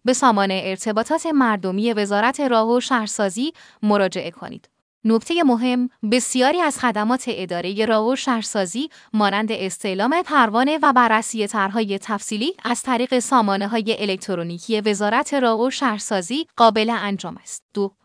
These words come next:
خدمات ادارهٔ راه و شهرسازی شهریار. ادارهٔ راه و شهرسازی شهریار طیف گسترده‌ای از خدمات را به شهروندان، به سازندگان و مهندسان ارائه می‌دهد.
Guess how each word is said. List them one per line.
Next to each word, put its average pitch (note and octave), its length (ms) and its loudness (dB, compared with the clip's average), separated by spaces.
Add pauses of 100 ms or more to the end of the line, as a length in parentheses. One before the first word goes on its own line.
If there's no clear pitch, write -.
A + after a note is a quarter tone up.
خدمات A#3 560 0
ادارهٔ F3+ 540 -4
راه G#3+ 220 0
و C4+ 80 0
شهرسازی A3+ 680 -2
شهریار. F#3 520 -6 (220)
ادارهٔ C#4+ 440 4
راه A#3 180 4
و A#3 100 2
شهرسازی G#3 640 -2
شهریار F#3+ 520 -2
طیف G3 320 -4
گسترده‌ای F#3+ 720 -2
از B3+ 180 2
خدمات A3+ 480 0
را B3 160 4
به A#3 120 2
شهروندان، A3 840 0 (180)
به C4+ 80 -4
سازندگان A3+ 840 -2
و B3+ 100 4
مهندسان G3+ 720 -2
ارائه G3+ 260 -2
می‌دهد. F3+ 460 -10